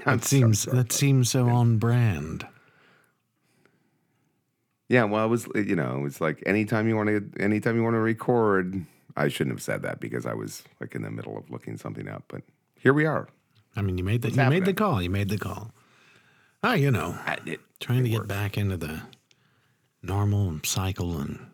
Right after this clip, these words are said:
Speaker 2: habit and routine of just another day in the life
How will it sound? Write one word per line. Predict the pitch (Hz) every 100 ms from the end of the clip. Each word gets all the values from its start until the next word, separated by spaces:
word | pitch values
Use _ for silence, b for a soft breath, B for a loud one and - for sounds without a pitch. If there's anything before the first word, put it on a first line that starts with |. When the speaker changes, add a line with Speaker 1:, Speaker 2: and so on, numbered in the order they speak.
| _ _
Speaker 2:
habit | - - 107 101
and | - 71 78
routine | 87 85 - 120 120 104
of | 73 - - - _ _ _ _ _ _ _ _ _ _ _ _ _ _ _
just | - 113 -
another | 98 87 87
day | 73 71 82
in | 85 80
the | 78
life | 69 69 67 -